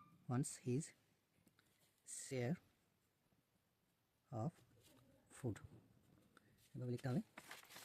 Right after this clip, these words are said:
তারপরে কোশ্চেন তিনটে রয়েছে, "Complete the sentence," তিন নাম্বার থাকবে।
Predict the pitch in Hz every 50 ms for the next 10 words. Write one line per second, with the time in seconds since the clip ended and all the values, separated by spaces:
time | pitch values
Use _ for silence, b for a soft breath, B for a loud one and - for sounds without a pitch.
0 | - - - - - - - - - 123 - 127 123 - - - - 120 117 107
1 | - - - - - - - - - - - - - - - - - - - -
2 | - - - - - - - - - - - - - - - - - - - -
3 | - - - 113 - 156 151 156 139 131 - 190 240 - 127 120 120 127 131 -
4 | 123 - 196 - - - B B B B B B B B B B B B - -
5 | 120 117 123 123 - 123 123